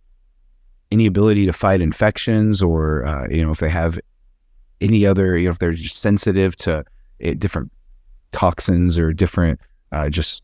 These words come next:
pollutants coming in. And, you know, there's those people that have really bad allergens that can't ever leave their house. And if they leave their house, they have bad breakouts and everything. If they're using cannabis and that cannabis isn't clean and it's coming into 'em with all these different pollutants, what's that gonna do to them?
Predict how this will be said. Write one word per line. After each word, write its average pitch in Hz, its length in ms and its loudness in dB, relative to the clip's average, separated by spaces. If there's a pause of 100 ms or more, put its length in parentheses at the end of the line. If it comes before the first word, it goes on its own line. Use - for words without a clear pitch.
(160)
pollutants 104 460 0
coming 90 280 2
in. 90 360 0
And, 80 120 0
you 78 100 0
know, 87 80 2
there's 85 200 0
those 82 120 -2
people 90 260 -2
that 78 100 0
have 80 160 0
really 85 180 2
bad 78 220 0
allergens 76 580 0
that - 100 -8
can't 78 200 0
ever 76 160 -2
leave 78 160 -2
their 71 120 -4
house. 76 420 -4
And 69 100 -4
if 67 80 -8
they 71 80 -8
leave 76 100 -4
their 71 100 -4
house, 76 280 -2
they 71 80 -8
have 69 100 -8
bad 71 200 -6
breakouts 76 420 -4
and 76 80 -4
everything. 69 300 -10 (360)
If 90 80 -8
they're 147 120 2
using 123 240 4
cannabis 104 580 0 (720)
and 95 140 0
that 92 120 0
cannabis 117 400 0
isn't 85 200 -2
clean 104 360 0 (360)
and 85 100 0
it's 82 100 -6
coming 92 240 0
into 98 180 2
'em 87 80 2
with 87 120 0
all 87 100 4
these 85 140 0
different 82 240 -4
pollutants, 90 360 -2
what's 95 160 -2
that 101 120 -2
gonna 95 160 0
do 92 160 2
to 87 80 -2
them? 104 240 -2